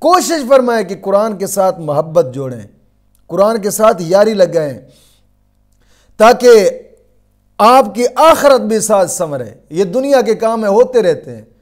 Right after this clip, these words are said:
कुरान पाक पढ़ते जाएं, दुनिया के काम खुद ब खुद हल होते जाएंगे।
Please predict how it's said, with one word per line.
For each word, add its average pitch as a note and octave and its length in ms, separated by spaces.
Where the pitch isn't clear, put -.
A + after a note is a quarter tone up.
कुरान G#3+ 280
पाक B3 380
पढ़ते B3+ 280
जाएं, G#3 240
दुनिया A3+ 240
के G#3+ 140
काम A3+ 320
खुद C4+ 300
ब A#3 140
खुद C#4+ 240
हल G#3 200
होते F#3 320
जाएंगे। A#2+ 480